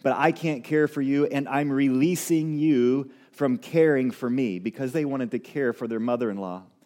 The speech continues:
And so she makes this plea for them to go back and to take care of themselves. And Orpah says, "Okay." And, and Naomi says, "God bless you." And she leaves. But Ruth,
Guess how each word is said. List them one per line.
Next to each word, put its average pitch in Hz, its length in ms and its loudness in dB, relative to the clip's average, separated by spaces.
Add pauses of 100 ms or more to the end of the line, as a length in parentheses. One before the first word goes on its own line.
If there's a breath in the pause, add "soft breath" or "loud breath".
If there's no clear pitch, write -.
(460 soft breath)
And 151 180 -4
so 160 160 2
she - 180 -6
makes 160 260 -2
this 151 200 0
plea 165 280 2
for 170 120 -2
them 143 160 0
to 143 60 -4
go 135 160 0
back 139 320 0
and 127 80 -8
to 127 80 -4
take 135 300 -4
care 143 240 -2
of 131 100 -2
themselves. 135 580 0
And 110 120 -6 (240 loud breath)
Orpah 135 240 -2
says, 135 340 -2
"Okay." 139 560 0
And, 104 220 -4 (240 loud breath)
and 113 580 -4
Naomi 127 460 0
says, 131 240 -2
"God 127 240 0
bless 127 260 0
you." 135 160 -2
And 113 160 -6
she 135 180 -4
leaves. 107 500 -4 (280 soft breath)
But 117 340 -2
Ruth, 120 720 0